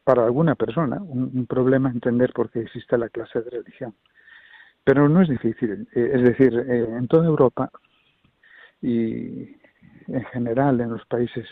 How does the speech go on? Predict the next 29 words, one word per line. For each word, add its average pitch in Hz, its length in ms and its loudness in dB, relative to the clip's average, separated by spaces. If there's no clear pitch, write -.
eh, 110 200 -10
de 120 120 0
nuestra 113 360 -6
cultura, 127 520 -2
en 139 140 4
la 127 80 6
educación 127 460 2
se 165 100 0
considera 135 640 2
necesario, 135 1120 0
pues, - 180 -4
tener 135 260 2
en 139 80 2
cuenta 139 360 0
todas 131 340 2
las 113 360 0
dimensiones 120 520 -2
fundamentales, 113 760 -4
de 127 60 0
modo 127 260 4
que 123 540 -4
la 107 300 -4
formación 120 500 -4
del 127 140 -2
niño 127 200 -2
sea 123 160 -6
una 120 160 -2
formación 110 480 -6
integral. 104 460 -10